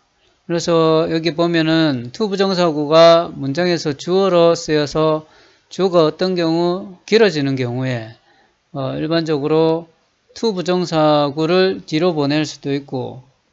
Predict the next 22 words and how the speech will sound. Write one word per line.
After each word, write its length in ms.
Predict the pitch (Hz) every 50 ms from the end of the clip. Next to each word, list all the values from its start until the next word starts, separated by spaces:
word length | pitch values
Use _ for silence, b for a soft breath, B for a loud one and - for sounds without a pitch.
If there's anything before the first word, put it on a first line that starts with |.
| _ _ -
만약에 480 | 147 147 156 165 160 147 151 143 139
that, 300 | 175 185 202 196 - - _ _ _ _ _ _ _ _ _ _ _ _ _ _
that 240 | - 185 196 196 -
절, 440 | - 165 156 156 147 131 120 127 - _ _ _ _ _ _ _ _ _ _ _ _ _ _ _ _ _ _ -
that 240 | 170 180 170 175 - _ _ _ _ _
절도 540 | - - 165 165 170 170 165 180 185 190 185
뒤-, 140 | 160 151 131
이제 240 | 127 123 120 127 120
뒤로 340 | 123 - 147 147 151 151 139
보낼 280 | - 135 123 135 139
수가 220 | 135 - 139 127 123
있습니다. 400 | - - - 165 156 156 - _ _ _ _ _ _
그때 340 | - 175 170 - 170 165 156
이제 400 | 147 139 143 147 143 143 135 139 B B B B B B B B
이 180 | 170 170 170 147
주어 260 | - 175 180 190 190
자리에 500 | 170 175 160 156 147 147 147 151 156 156
뭐를 340 | 147 131 127 120 120 131 135
쓴다고? 340 | - - 143 135 143 147 147
it을 600 | 147 190 254 190 190 - - - 170 165 165 160
쓰게 300 | 156 - - 147 147 143
됩니다. 440 | 135 127 120 120 131 131 120 - _